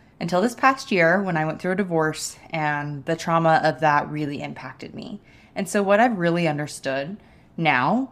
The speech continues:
is that I'll have a few days where I'm pretty heavy, fatigue, brain fog, and I just don't understand why it's coming back up.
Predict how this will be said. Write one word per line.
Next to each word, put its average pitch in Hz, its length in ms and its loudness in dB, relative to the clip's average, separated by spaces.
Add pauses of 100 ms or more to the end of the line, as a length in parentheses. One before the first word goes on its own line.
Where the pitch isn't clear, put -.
(120)
is 175 220 0
that 160 420 4 (360)
I'll 160 140 6
have 214 140 4
a 285 80 2
few 294 180 -2
days 175 480 2 (160)
where 160 140 2
I'm 160 60 -2
pretty 196 220 0
heavy, 165 580 2
fatigue, 170 920 0 (240)
brain 202 260 2
fog, 170 580 6
and 156 140 0
I 151 100 0
just - 340 -8
don't 202 200 4
understand 170 640 2
why 165 340 6
it's 202 320 0
coming 196 300 -2
back 196 260 2
up. 151 360 2